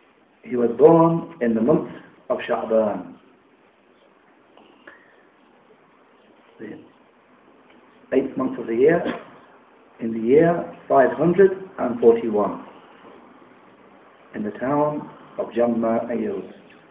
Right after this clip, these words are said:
as preceded, a town near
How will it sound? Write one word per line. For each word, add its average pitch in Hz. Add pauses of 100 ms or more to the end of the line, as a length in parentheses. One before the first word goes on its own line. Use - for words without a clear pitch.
(460)
as 104
preceded, 87 (800)
a -
town 131 (360)
near 127